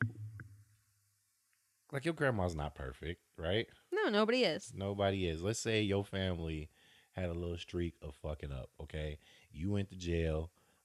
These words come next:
Speaker 1: okay? Ben got caught shoplifting or some shit.
Speaker 2: Mm-hmm.
Speaker 1: Uh, Justin, like, uh, was money laundering, and then your grandma was, like, you know,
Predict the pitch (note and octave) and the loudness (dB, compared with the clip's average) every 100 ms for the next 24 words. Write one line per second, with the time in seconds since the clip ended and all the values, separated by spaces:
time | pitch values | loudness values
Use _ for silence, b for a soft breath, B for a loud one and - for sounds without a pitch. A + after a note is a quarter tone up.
0 | - D2+ E2 D#2 D#2 D2+ - - C#2+ E2 | -10 -4 0 2 2 -2 -8 -16 -4 -2
1 | E2+ E2+ D#2+ D#2 D2+ E2+ E2 - F2 D2+ | 0 0 0 -2 0 0 0 2 0 0
2 | D#2+ D#2 - D2 D2+ - D#2 D#2+ - D#2+ | 0 -2 -2 -6 -8 -10 -10 -6 -2 0
3 | D2 C2+ G2+ b b b - D#2 C#2+ C#2 | 0 0 -4 b b b -4 0 0 0
4 | C#2+ E2 F2 - F2+ E2+ E2+ E2 D2 D#2+ | 0 2 2 4 4 4 2 0 -4 -2
5 | D2+ D2 - D#2+ D2 C#2+ C#2+ D2+ D#2 E2 | -2 -4 -6 -4 -2 -2 -4 -6 -2 -2
6 | D#2 D2+ D2+ D2+ D2+ D2+ C#2+ D2 D#2 D#2 | 0 -2 -2 -2 -2 -2 -4 -4 -4 -2
7 | D#2+ D2+ E2+ D#2+ D2+ D2 D2 D#2 D#2 D2+ | -2 -2 0 0 0 0 -2 -4 -2 -2
8 | D2 E2 D2+ C#2+ C#2+ | -4 -6 -6 -6 -6